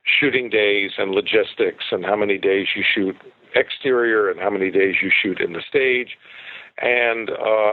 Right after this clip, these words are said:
and the cast, um, you know, of course, had to be very, very nimble at filming part of one scene on a soundstage and then part of the exact same st-,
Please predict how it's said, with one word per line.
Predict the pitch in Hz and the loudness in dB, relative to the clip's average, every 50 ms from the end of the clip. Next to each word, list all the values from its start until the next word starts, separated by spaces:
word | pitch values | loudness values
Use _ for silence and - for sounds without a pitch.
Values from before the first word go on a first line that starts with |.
| 120 113 | 2 0
and | 113 117 120 110 | 0 0 0 0
the | 120 | -2
cast, | - - - 151 170 170 165 151 123 104 - - - - - - _ _ _ - - - - - - - - - - | -2 -2 -4 0 0 2 2 2 0 -2 -4 -10 -18 -18 -20 -20 _ _ _ -20 -20 -20 -20 -20 -20 -20 -12 -6 -2
um, | 113 110 113 113 110 110 107 107 107 104 101 98 95 95 - - | 0 2 2 2 2 2 2 2 2 0 -2 -4 -10 -14 -10 -6
you | - 135 | -2 0
know, | 127 117 104 104 - | 2 2 2 2 0
of | - - - | -2 -4 -4
course, | - - 143 131 113 - - - - - | 0 2 2 2 2 0 -4 -12 -12 -8
had | - 120 127 131 | -4 -2 -2 0
to | 117 123 | 0 0
be | 101 110 104 101 | 0 -2 -2 0
very, | 101 117 113 113 110 101 92 - _ _ _ _ _ _ _ _ 101 | 2 2 2 2 0 -2 -6 -12 _ _ _ _ _ _ _ _ -2
very | 123 151 151 143 120 | 0 0 2 0 0
nimble | 104 104 107 117 131 147 151 143 107 101 87 78 73 69 - _ _ _ _ _ _ _ _ _ _ _ _ - | -4 -6 -2 0 0 0 0 0 0 2 2 2 0 -2 -4 _ _ _ _ _ _ _ _ _ _ _ _ -6
at | - 127 123 117 113 110 - _ _ _ _ _ _ _ _ _ _ _ _ _ - | -2 0 2 2 0 -2 -4 _ _ _ _ _ _ _ _ _ _ _ _ _ 0
filming | - 151 143 143 135 120 117 110 107 - _ _ - - | 0 2 2 2 0 -2 -2 -6 -10 -14 _ _ -10 -4
part | - 139 147 143 | -2 0 2 2
of | 139 110 | 0 0
one | 107 113 117 120 120 110 - - - | 0 -2 0 0 -2 -4 -8 -6 -4
scene | 131 123 117 113 107 107 101 98 - - | -2 0 2 2 2 0 0 -2 -2 -2
on | 104 98 95 92 | -2 0 0 -2
a | - - | 0 0
soundstage | 156 156 156 151 - - - 127 107 101 98 98 92 - - - - | 2 2 2 0 -4 -4 0 2 2 2 2 0 -2 -4 -8 -6 -2
and | 113 113 117 | -2 0 2
then | 113 113 110 110 104 - - - - - _ _ - | 2 2 0 -2 -4 -8 -12 -18 -20 -20 _ _ -2
part | - 131 131 | 0 0 2
of | 123 120 101 | 0 -2 -2
the | 107 104 | 0 0
exact | 104 90 78 110 110 107 104 - - | 0 0 2 2 2 2 2 0 -2
same | - 117 101 101 92 - - - | -2 -2 -2 -2 -4 -8 -10 -12
st-, | - - | -12 -16